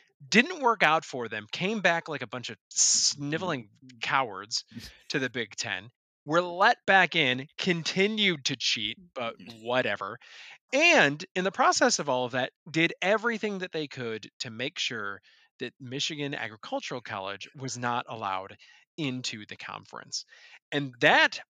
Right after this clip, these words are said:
Speaker 1: proud history of the University of Michigan using what leverage it has for one reason or another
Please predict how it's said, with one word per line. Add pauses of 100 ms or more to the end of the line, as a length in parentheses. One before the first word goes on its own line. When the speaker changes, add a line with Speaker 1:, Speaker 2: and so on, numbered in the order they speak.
Speaker 1:
proud
history (320)
of
the
University
of
Michigan
using (360)
what (920)
leverage
it
has
for
one
reason
or
another